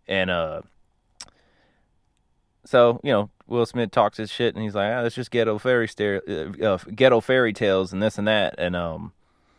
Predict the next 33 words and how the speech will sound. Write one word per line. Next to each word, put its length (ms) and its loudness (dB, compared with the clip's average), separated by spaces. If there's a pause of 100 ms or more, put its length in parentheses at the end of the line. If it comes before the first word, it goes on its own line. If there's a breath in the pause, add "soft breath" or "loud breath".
(680 soft breath)
then 180 4
they 220 2
end 200 2
up 140 2
getting 180 0
in 60 0
the 80 -4
car 380 6
'cause 240 -4
he 80 -2
knows 400 4
they're, 240 2 (100)
he 220 -8
knows 260 2
that 60 -12
they're 240 0
lying. 460 0 (300)
And, 200 -2
uh, 180 -2
so 140 -8
they 100 -2
get 80 2
in 60 0
the 80 -6
car, 260 6
and 80 4
then 80 0
they 300 -2
have 240 2
a 160 2
shootout, 760 2
and 100 -4
they're 200 -4